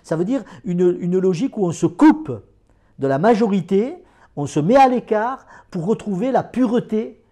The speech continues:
euh, d'une religion ou d'une tradition religieuse. Or, ce qui caractérise la prédication de Jean-Baptiste et la prédication de Jésus, c'est une prédication qui s'adresse à tout le peuple, le Ham Haaretz, c'est-à-dire les gens méprisables, les gens qui ne sont pas croyants,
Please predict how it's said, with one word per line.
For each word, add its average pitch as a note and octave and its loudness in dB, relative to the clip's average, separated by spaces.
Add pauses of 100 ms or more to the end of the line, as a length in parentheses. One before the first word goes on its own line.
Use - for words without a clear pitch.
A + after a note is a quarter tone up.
(240)
euh, C#3+ -6
d'une G3+ -4
religion F3 0
ou E3+ -4
d'une D#3 -6
tradition F3 -4
religieuse. A#2+ -10 (460)
Or, B3 2
ce - -18
qui G#3+ -10
caractérise B3 0 (200)
la A#3+ 4
prédication B3 -2
de G3 -2
Jean-Baptiste F3 -8
et C#3 -10
la F#3 -4
prédication F3 -10
de C#3 -10
Jésus, C#3 -10 (240)
c'est B3 -6
une G3 -4
prédication G3 -4
qui G3+ -12
s'adresse G#3 -6 (240)
à E3 -6
tout D4+ 2
le C4+ 4
peuple, E3+ -2 (360)
le C#3 -6
Ham A#3+ -2
Haaretz, G3+ -4 (180)
c'est-à-dire F3+ -6
les F3 0
gens G3 -4
méprisables, F#3 -4
les D3+ -6
gens G3 -6
qui D#3 -16
ne - -20
sont D#3+ -8
pas F#3 -4
croyants, G3+ -4